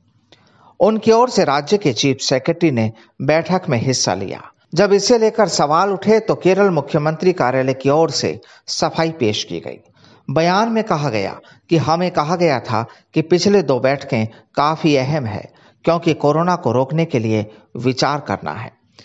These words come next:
लेकिन इस बार हमें कहा गया कि नॉर्थ ईस्ट और अन्य राज्यों पर फोकस रहना है। मुख्यमंत्री कार्यालय ने कहा कि इसलिए केरल के मुख्यमंत्री का बैठक में हिस्सा लेना जरूरी नहीं था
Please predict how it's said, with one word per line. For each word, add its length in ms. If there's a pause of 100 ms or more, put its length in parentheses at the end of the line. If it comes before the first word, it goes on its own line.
(280)
लेकिन 300
इस 140
बार 260
हमें 220
कहा 260
गया 280 (320)
कि 120
नॉर्थ 520
ईस्ट 360 (260)
और 380
अन्य 260
राज्यों 340
पर 260 (260)
फोकस 540
रहना 240
है। 200 (760)
मुख्यमंत्री 560
कार्यालय 460
ने 160
कहा 320 (480)
कि 140
इसलिए 280
केरल 300
के 180
मुख्यमंत्री 640
का 220 (360)
बैठक 460
में 100
हिस्सा 340
लेना 340 (340)
जरूरी 500
नहीं 280
था 240